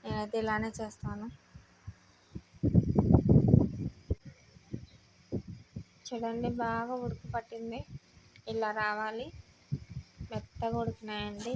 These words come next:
చిక్కుడుకాయలు, టమోటాలు, ఉల్లిగడ్డలు. ఇలా బాగా మెత్తగా ఉడికితేనే చిక్కుడుకాయ కూర బాగుంటుంది, లేకపోతే బాగుండదండి. నేను ఒక అర్ధ గంట సేపు ఉడకబెట్టినానండి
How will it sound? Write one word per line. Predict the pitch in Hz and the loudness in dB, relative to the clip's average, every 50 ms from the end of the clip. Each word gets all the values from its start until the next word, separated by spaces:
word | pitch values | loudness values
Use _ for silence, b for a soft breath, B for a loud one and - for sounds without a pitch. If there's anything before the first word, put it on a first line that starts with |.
| 262 - | -6 -8
చిక్కుడుకాయలు, | - 226 - - 214 214 214 214 214 214 214 214 - | -12 -12 -10 -8 -8 -6 -4 -2 -2 -2 -2 -2 -6
టమోటాలు, | 220 214 214 208 208 214 214 - 214 214 208 208 214 214 214 220 | -10 -12 -10 -8 -8 -8 -6 -6 -8 -8 -6 -8 -8 -2 -2 -2
ఉల్లిగడ్డలు. | 220 202 202 208 214 214 208 202 208 208 208 208 214 220 - - - - - - - - - - - - - - - - - - - - - - - - - - - - - - - - - - - _ - - - 220 | 0 0 -6 -6 -8 -14 -16 -16 -12 -12 -12 -12 -12 -10 -10 -10 -8 -8 -12 -12 -10 -14 -14 -12 -12 -12 -12 -14 -14 -14 -12 -10 -10 -6 -6 -6 -6 -6 -10 -10 -8 -8 -6 -6 -6 -10 -14 -18 -20 _ -6 -4 -2 -2
ఇలా | 214 220 214 202 214 | -2 0 0 0 0
బాగా | 214 208 214 226 233 | -2 -2 -2 -4 -6
మెత్తగా | 214 214 - - - 233 233 233 233 | -8 -10 -12 -10 -6 -6 -4 -4 -4
ఉడికితేనే | 226 226 - - - 214 214 214 214 220 240 277 285 - | -6 -6 -8 -8 -6 -6 -6 -6 -4 -4 -6 -6 -6 -10
చిక్కుడుకాయ | 262 - - 220 220 220 220 220 220 - | -14 -10 -8 -8 -6 -4 -4 -4 -4 -6
కూర | 214 214 214 214 214 | -8 -8 -8 -8 -8
బాగుంటుంది, | 208 208 208 208 208 208 208 - 208 202 196 - 233 - - - - - _ _ - - - - _ _ _ - - - - - - - - - - - - - - - 220 | -8 -8 -8 -8 -10 -12 -8 -4 -2 -2 -2 -4 -10 -14 -14 -16 -20 -20 _ _ -20 -20 -20 -20 _ _ _ -20 -18 -18 -16 -16 -18 -16 -16 -16 -16 -16 -20 -20 -14 -10 -6
లేకపోతే | 214 214 - 220 220 220 220 214 214 | -6 -6 -4 -6 -6 -6 -6 -8 -6
బాగుండదండి. | 214 208 208 214 214 214 214 214 208 208 208 214 240 - _ - - - _ - - - | -6 -6 -6 -6 -6 -8 -8 -10 -10 -12 -12 -14 -14 -20 _ -20 -20 -20 _ -20 -20 -16
నేను | - - 226 226 226 | -12 -8 -6 -6 -6
ఒక | - - 220 220 | 0 2 2 2
అర్ధ | 214 214 226 226 226 | 4 2 0 0 2
గంట | 226 226 226 233 226 - | -2 -4 -4 -6 -8 -6
సేపు | - 226 226 233 254 240 | -2 -2 0 0 0 -4
ఉడకబెట్టినానండి | 233 226 226 220 220 214 - 233 226 220 220 220 214 214 208 220 | -2 -2 0 -2 -2 -4 -4 -6 -6 -6 -4 -6 -8 -8 -8 -8